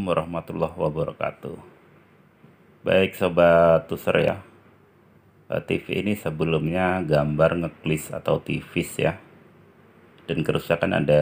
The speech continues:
pada blok Tikon. Dan untuk lebih jelasnya, bisa simak video saya untuk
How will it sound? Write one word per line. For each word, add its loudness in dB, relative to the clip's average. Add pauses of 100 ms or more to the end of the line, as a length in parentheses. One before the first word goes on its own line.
(720)
pada 0
blok -2
Tikon. 2 (1600)
Dan -4
untuk 0
lebih -2
jelasnya, 0 (1300)
bisa 0 (520)
simak -8
video -4
saya -2
untuk -4